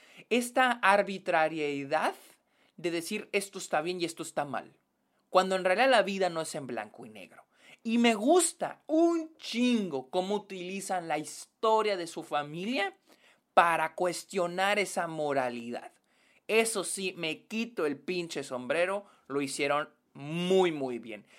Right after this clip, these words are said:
Y claro que la película se alarga mucho, que no pienso, he visto mucha gente que tiene problemas con lo larga que es la película. A mí no me molestó. De hecho, me gusta mucho porque amo el salir de una película y decir, "Wow, no mames, o sea, salí de este mundo, de este sueño".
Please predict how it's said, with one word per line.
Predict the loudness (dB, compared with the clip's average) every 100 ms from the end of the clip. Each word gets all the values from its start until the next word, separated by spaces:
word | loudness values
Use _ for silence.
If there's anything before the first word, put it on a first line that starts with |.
| -20 -4
Y | 0
claro | 4 4
que | 6
la | 6
película | 6 2 2 2
se | 2 2
alarga | 4 4 2 -2
mucho, | -4 -6 -6 -8 -8 _ _
que | -6
no | 0 0 2
pienso, | 0 2 0
he | 2
visto | -2 -4 -6
mucha | -4 -4
gente | -4
que | -6
tiene | -6 -6
problemas | -4 -6 -6 -8
con | -8 -12 -8
lo | -4
larga | -2 -4 -6
que | -8
es |
la | -6
película. | -4 -2
A | -2
mí | -4
no | -4
me | -4
molestó. | -4 -4 -4 -2 -2 -4 _
De | -4 -2
hecho, | 0 0
me | 0 -4
gusta | -2 -2 0 -2
mucho | -2 -6 -6
porque | -8 -8 -4
amo | 2 2 2
el | -4
salir | -2 -6 -4 -8
de |
una | -8 -8
película | -8 -8
y | -8
decir, | -8
"Wow, | -6 0 0 0 -2 -6
no | -10
mames, | -10 -10 -10 -12 -10 -8
o | -8
sea, | -4
salí | -2 0 -2 -4 -20 -8
de | -4
este | -2 0
mundo, | -2 -4 -4 -4
de | -4
este | -8
sueño". | -8 -8 -10